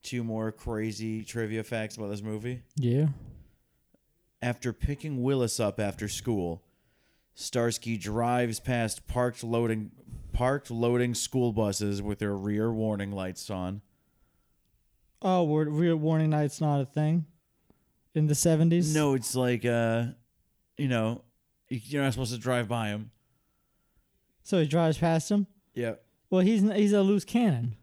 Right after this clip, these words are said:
Speaker 1: Yeah, one out of fourteen people found that interesting.
Speaker 2: Yeah, because he doesn't follow the rules.
Speaker 1: All right, are you ready for this one?
Speaker 2: Yeah.
Speaker 1: I don't agree with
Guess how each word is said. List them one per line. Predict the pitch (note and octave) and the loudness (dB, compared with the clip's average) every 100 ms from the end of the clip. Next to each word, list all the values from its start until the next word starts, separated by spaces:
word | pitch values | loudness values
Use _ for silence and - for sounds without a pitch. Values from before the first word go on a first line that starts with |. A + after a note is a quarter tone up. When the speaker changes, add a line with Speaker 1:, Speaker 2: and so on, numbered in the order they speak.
| - | -4
Speaker 1:
Yeah, | B2+ | -2
one | A2+ A2 C3+ | -2 0 2
out | C#3+ C3+ | 4 2
of | - | 2
fourteen | C3 B2 - A#2+ | 0 0 0 -2
people | A2 A2+ G#2+ | -2 -2 -2
found | A#2 G#2+ | -2 -2
that | G#2 G#2 | 0 -2
interesting. | G2+ G2+ G2+ F#2+ - | -2 -4 -4 -2 2
Speaker 2:
Yeah, | C#4+ | 4
because | F#3 F#3+ A#3 | 4 2 2
he | A3+ | 4
doesn't | A#3 A3 G#3 | 4 4 4
follow | A#3+ A3+ G#3+ | 4 4 4
the | G3 | 4
rules. | A3 C#4+ B2+ - - - - _ _ - | 4 4 2 -2 -4 -6 -12 _ _ -4
Speaker 1:
All | A2 | 0
right, | G#2+ G#2 - _ | 0 -2 -6 _
are | G#2+ | -4
you | A2+ | 0
ready | A2+ A#2 | 0 0
for | A2 | -2
this | A2 A2+ | -4 -4
one? | - C3 C3 - _ | -4 -4 -6 -12 _
Speaker 2:
Yeah. | G#2 G#2 C#3+ C3 A#2 - - - - | -4 0 2 2 -2 -6 -20 -14 -4
Speaker 1:
I | B2 | -2
don't | A#2 C3 C3+ | 0 2 2
agree | A#2 B2+ A#2 | 0 0 2
with | A2+ | 0